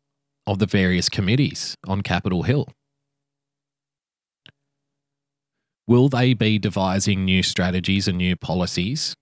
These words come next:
new policy positions, doing their best to lure back the voters that they lost in places like Pennsylvania, in the, in the so-called Rust Belt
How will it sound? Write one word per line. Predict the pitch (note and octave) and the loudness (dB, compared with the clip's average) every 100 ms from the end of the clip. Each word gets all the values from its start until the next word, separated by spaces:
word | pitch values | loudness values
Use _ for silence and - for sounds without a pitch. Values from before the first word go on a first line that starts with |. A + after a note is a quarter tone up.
| _ _ _ _ _ - | _ _ _ _ _ -2
new | G#2 | -2
policy | G2 G#2+ G2 - G2+ | 0 -2 -2 -2 -2
positions, | G2 E2+ F2+ G#2+ C#3+ E3+ - _ _ _ _ _ _ _ _ | -2 -4 -2 -2 -2 -6 -8 _ _ _ _ _ _ _ _
doing | A2 A2+ G#2 | 2 4 4
their | G2+ F#2+ | 2 0
best | G2+ G#2 - - _ | 0 0 -2 -6 _
to | - | -2
lure | F#2+ F#2 G2+ G2+ G2 | 0 4 4 4 2
back | F#2 G2 - | 0 -2 -2
the | F#2 | -4
voters | F2+ F2 F#2 G#2 | 0 0 0 -2
that | G2+ - | -4 -4
they | F2 | -4
lost | E2+ F2 G#2+ | -2 -2 -2
in | G#2+ F2 | -4 -4
places | E2 F#2+ F#2+ F2+ | -4 -4 -4 -2
like | F2 - _ _ _ | -2 -2 _ _ _
Pennsylvania, | - G2 G2+ E2+ E2+ E2+ F2+ C3+ _ _ _ _ _ _ _ _ _ _ _ _ _ _ _ | 0 0 0 0 -2 -2 -2 -6 _ _ _ _ _ _ _ _ _ _ _ _ _ _ _
in | G2+ | -4
the, | F2+ F2+ | -2 -2
in | G#2+ G2 | 0 0
the | F2+ | 0
so-called | - G2+ F#2+ G2+ F2 | 2 2 2 0 0
Rust | E2+ E2+ - | 0 0 -2
Belt | F2 F#2+ C3+ | 0 0 0